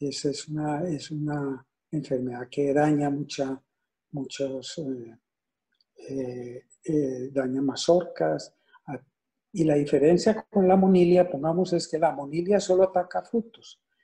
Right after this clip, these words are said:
En cambio, la fitóptera ataca todo, desde las plantas en el vivero,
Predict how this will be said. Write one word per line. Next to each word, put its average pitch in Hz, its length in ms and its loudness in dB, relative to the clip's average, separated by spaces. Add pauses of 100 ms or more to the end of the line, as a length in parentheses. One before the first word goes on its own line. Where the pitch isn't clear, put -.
(120)
En 151 140 -2
cambio, 165 320 4
la 196 140 6
fitóptera 156 840 -2 (240)
ataca 165 460 -4
todo, 156 420 -6 (520)
desde 147 340 -2
las 135 220 -4
plantas 196 520 0
en 165 140 0
el 139 140 -2
vivero, 170 680 0